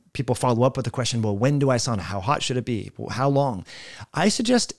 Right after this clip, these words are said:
when you can, do it after exercise. It may improve some of the damage, as we just talked about. You know, when you are building muscle, part, part of the hypertrophy response is to create some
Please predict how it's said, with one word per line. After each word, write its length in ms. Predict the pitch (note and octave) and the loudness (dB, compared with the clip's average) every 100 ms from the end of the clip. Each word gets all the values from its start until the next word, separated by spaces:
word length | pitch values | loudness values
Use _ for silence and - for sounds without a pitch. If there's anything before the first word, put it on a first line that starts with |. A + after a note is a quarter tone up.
| _ | _
when 320 | - A#2+ E3+ F3 | -2 6 6 8
you 160 | E3 | 6
can, 420 | D3 - G3 D3 | 2 0 2 2
do 160 | B2+ C#3+ | 2 2
it 180 | D3+ - | 0 0
after 420 | C#3+ C3+ - A#2+ - | -2 -2 -4 -6 -4
exercise. 720 | A#2 - A#2 - F#2 - - - - - | -4 -2 -2 -2 -4 -6 -10 -12 -12 -2
It 100 | A#2 | 2
may 220 | B2 B2+ | 4 4
improve 500 | C3 - D4 G#3 A#2 - - | 4 4 4 4 2 -8 -10
some 220 | - C#3+ | -2 2
of 60 | C3+ | 2
the 60 | C3+ | 2
damage, 600 | C#3 F#3+ A3 G2 - - - | 4 4 2 -2 -6 -10 -6
as 140 | B2 | -4
we 80 | A#2+ | 0
just 140 | A#2+ | 0
talked 240 | - C#3 - | 0 -2 0
about. 260 | A2+ - | -4 -4
You 60 | A2 | -2
know, 100 | A2+ | 0
when 160 | A2 D3 | 2 4
you 160 | C3+ | 6
are 160 | C3+ A#2+ - - - A#2 | 6 4 -2 -20 -10 -6
building 380 | - B2+ D#3 D#3 | 2 4 6 6
muscle, 360 | D3 D#3+ F#3 F3 | 4 2 0 -2
part, 300 | - C3 B2+ | 0 0 0
part 180 | C#3 C#3 | 0 0
of 200 | A#2 - | 0 -2
the 160 | C3 | -2
hypertrophy 880 | A2 A#2 C3 - C3+ C3+ - - C3+ | -2 -2 -4 -4 -4 -2 -4 -4 -4
response 640 | A2+ A2 - F#2+ C#3+ F#3+ | -2 -4 -4 -4 -4 -4
is 160 | - C#3 | -4 -4
to 120 | - | -2
create 300 | D#3+ - E3 | -4 -2 0
some 320 | - E3+ E3 | 0 0 -2